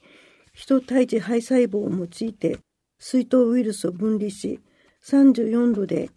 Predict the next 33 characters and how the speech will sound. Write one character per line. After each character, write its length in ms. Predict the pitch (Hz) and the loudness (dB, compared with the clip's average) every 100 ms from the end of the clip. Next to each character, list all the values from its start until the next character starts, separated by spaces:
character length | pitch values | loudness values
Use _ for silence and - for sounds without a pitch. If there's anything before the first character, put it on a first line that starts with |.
| - | -20
ヒ 100 | - | -4
ト 160 | 247 | 0
胎 260 | 247 240 262 | 0 2 0
児 220 | 233 226 | 0 -4
胚 280 | 165 - 233 | -4 -2 -4
細 240 | - 240 | -2 -2
胞 200 | 226 190 | 0 -2
に 240 | - - 190 | -6 -8 -6
十 160 | - | 0
一 220 | 262 262 254 | 0 2 0
台 160 | 220 - | 0 -2
携 200 | 220 190 | -4 -2
带 200 | 180 175 | -4 -6
し、 260 | - - - _ _ _ | -8 -12 -12 _ _ _
さ 180 | - 277 | -2 2
ら 120 | 269 | 4
に 100 | 226 | 2
モ 160 | 214 | 0
ル 100 | 226 | 2
モ 200 | 247 254 | 4 4
ッ 20 | 254 - | 2 -4
ト 220 | 185 - | -4 -4
胎 240 | - 233 | -4 -4
児 140 | 233 - | -4 -4
細 220 | 247 226 | -2 -2
胞 160 | 202 185 | -2 -4
に 180 | - | -6
十 200 | - 247 | -2 2
二 160 | 262 247 | 4 4
台 260 | 240 214 202 | 0 -2 -6
携 220 | - 208 | -6 -4
带 220 | 185 175 | -2 -4
し、 260 | 175 - - | -6 -10 -10